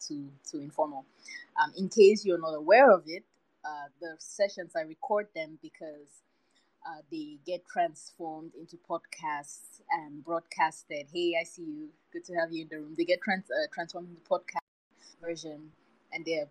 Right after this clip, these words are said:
broadcast on the Pod, the Pod Save Africa platform. So if you miss a session and it expires on Twitter, we have those on there as well.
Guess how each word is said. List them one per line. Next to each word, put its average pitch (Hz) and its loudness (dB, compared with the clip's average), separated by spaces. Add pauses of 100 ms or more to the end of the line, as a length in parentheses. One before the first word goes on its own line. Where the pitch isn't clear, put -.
broadcast 165 2
on 156 -12
the 160 -14
Pod, 165 -4
the - -16
Pod - -6
Save 160 -6
Africa 160 -12
platform. 151 -6
So 165 -12
if 160 -14
you 175 -12
miss 185 -8
a 175 -8
session 170 -4
and 160 -8
it 156 -20
expires 208 4
on 190 -8
Twitter, 165 -6 (520)
we 160 -6
have 170 -4
those 151 -8
on 156 -10
there 135 -12 (580)
as 160 -2
well. 135 -8